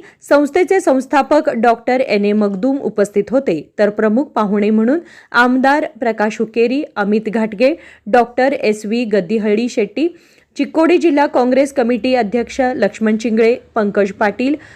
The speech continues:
महावीर मोहिते उपस्थित होते. संस्थेच्या खजिनदार ललिता मगदूम, सचिव सुरेश चौगुले, अधिष्ठाता अजित रावळ यांची प्रमुख उपस्थिती लाभली.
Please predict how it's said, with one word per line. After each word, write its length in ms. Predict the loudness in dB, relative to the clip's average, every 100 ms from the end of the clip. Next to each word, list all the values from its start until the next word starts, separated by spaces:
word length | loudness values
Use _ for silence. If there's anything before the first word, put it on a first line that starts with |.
| -8 -2
महावीर 400 | 2 2 2 2
मोहिते 460 | 2 2 2 0
उपस्थित 440 | 0 0 -2 -4 -4
होते. 280 | -2 -2 -4 -8 _ -20 -4 2
संस्थेच्या 480 | 2 2 0 2 0
खजिनदार 480 | 0 0 2 2 4
ललिता 420 | 2 2 0 0
मगदूम, 480 | 0 -2 0 -2 -2 -6
सचिव 380 | -4 -4 -2 -4
सुरेश 460 | -2 0 0 0 0
चौगुले, 440 | -2 0 2 2 0 -8 -18 -2
अधिष्ठाता 720 | 0 2 2 0 0 0 0
अजित 400 | 0 -2 -2 -2
रावळ 340 | 0 2 2 0
यांची 380 | 0 -2 -2
प्रमुख 320 | -4 0 0 0
उपस्थिती 560 | -2 -2 -4 -6 -4 0
लाभली. 360 | 0 0 -4